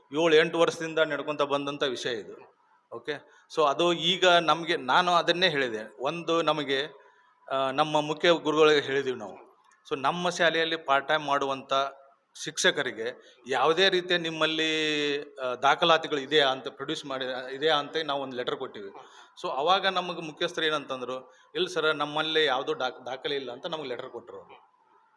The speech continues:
So ಲೆಟರ್ ಕೊಟ್ಟ ತಕ್ಷಣ ನಾನು ಹೇಳಿದೀವಿ, "ಲೆಟರ್ ಇದ್-, ಅದು ಯಾರಿಂದ ಬರಬೇಕು, ಏನ್ ದಾಖಲೆ ಬರಬೇಕು, ಅದನ್ನೆಲ್ಲ ನೀವು ಇದನ್ನ ಮಾಡ್ಕೊಂಡು, ಆ,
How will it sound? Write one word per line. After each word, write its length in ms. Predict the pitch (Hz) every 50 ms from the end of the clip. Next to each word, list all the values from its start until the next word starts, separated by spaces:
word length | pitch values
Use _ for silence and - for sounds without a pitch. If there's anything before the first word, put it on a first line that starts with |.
| _ _ _ -
So 120 | 165 165
ಲೆಟರ್ 260 | 151 156 160 185 202 190
ಕೊಟ್ಟ 200 | 196 190 190 175
ತಕ್ಷಣ 200 | 185 202 180 185
ನಾನು 280 | 175 156 156 185 190
ಹೇಳಿದೀವಿ, 640 | 180 175 165 156 143 135 135 147 160 170 180 - - - _ _ 110 107
"ಲೆಟರ್ 300 | 117 123 123 - 190 190 190 180 - - - 139
ಇದ್-, 240 | 165 - - - -
ಅದು 220 | 139 - 127 113
ಯಾರಿಂದ 440 | 110 107 123 156 175 180 185 180 185
ಬರಬೇಕು, 600 | 185 160 165 165 160 165 165 160 - 170 170 170
ಏನ್ 320 | 147 127 139 165 180 160 143
ದಾಖಲೆ 280 | 147 143 - 156 156
ಬರಬೇಕು, 440 | 147 143 139 143 143 - - 180 175
ಅದನ್ನೆಲ್ಲ 340 | 160 160 156 147 151 160 175
ನೀವು 380 | 151 131 131 143 170 190 185
ಇದನ್ನ 180 | 180 170 175 170 151 147
ಮಾಡ್ಕೊಂಡು, 760 | 147 139 135 - 131 123 120 120 131 151 160 165 - _ 143 135 120 - _ _ _ -
ಆ, 60 | -